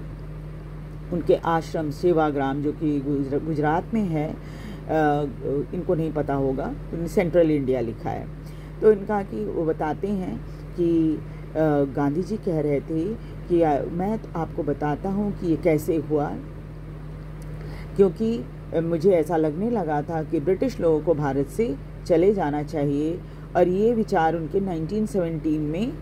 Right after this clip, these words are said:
आए थे। He had gone to the December in nineteen sixteen annual convention of the Indian National Congress Party in Lucknow। ये गांधी जी जो हैं, वो दिसंबर नाइनटीन सिक्सटीन में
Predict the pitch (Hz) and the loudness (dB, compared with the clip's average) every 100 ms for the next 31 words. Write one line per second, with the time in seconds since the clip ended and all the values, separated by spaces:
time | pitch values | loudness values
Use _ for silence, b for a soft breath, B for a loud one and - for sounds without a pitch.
0 | - - - 110 90 - - - - - | -12 -2 0 0 -2 -8 -8 -8 -8 -10
1 | - B B B B B B B B - | -12 B B B B B B B B 4
2 | 285 311 285 247 196 202 175 196 - 180 | 6 6 6 2 4 4 4 0 2 4
3 | 160 165 160 156 175 170 175 170 - 156 | 6 6 4 0 -4 2 4 4 0 -4
4 | 147 170 175 226 220 214 - - 160 151 | -2 -2 -2 -4 -2 -4 -6 -6 -2 -2
5 | 151 - - - 185 190 233 240 202 160 | -2 -6 -8 0 2 4 4 2 0 2
6 | 151 151 - 156 147 151 B B - 196 | 2 0 -4 -4 -4 -6 B B 0 4
7 | 220 226 247 - 170 156 151 151 151 156 | 4 2 -2 0 0 2 2 0 -4 -6
8 | 143 156 151 151 147 - 147 143 147 147 | -2 0 2 0 0 0 0 0 -2 0
9 | 135 117 110 151 - - - - B B | 0 0 -2 -8 -10 -10 -12 -12 B B
10 | B B B B 196 233 269 277 - 160 | B B B B 2 4 4 2 -2 2
11 | 180 185 247 202 220 214 208 175 151 151 | 2 4 2 2 0 2 2 2 0 -2
12 | - - - 175 185 233 233 247 269 220 | -6 -12 0 6 6 6 0 0 -2 -2
13 | 170 165 226 240 233 - - 180 160 156 | -2 -2 -4 -4 -6 -10 -6 -4 -2 0
14 | 156 160 | -2 -4